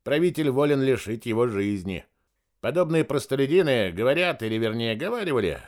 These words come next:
в прежние лучшие времена, будто я не люблю правды. Но правда-то в том, что именно правду, открытое признание фактов я ценю превыше всего остального».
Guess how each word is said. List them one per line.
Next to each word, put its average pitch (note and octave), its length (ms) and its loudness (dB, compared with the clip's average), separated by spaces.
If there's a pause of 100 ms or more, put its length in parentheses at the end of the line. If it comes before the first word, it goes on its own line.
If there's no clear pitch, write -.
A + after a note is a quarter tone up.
в - 80 -20
прежние B2 500 0
лучшие A2+ 400 -4
времена, A2+ 440 -2 (280)
будто A#2+ 360 -4
я A2+ 140 -2
не A2+ 140 -2
люблю A2+ 260 0
правды. F2+ 460 -8 (560)
Но G2 180 -6
правда-то A2+ 560 0
в - 80 -12
том, A2+ 480 -2
что - 160 -14
именно A#2+ 540 -2
правду, G#2+ 640 -2 (240)
открытое B2+ 600 0
признание A2+ 560 -2
фактов C3 480 -4
я A#2 160 -4
ценю A#2+ 300 -2
превыше A2 420 -2
всего G2+ 260 -4
остального». D2+ 680 -10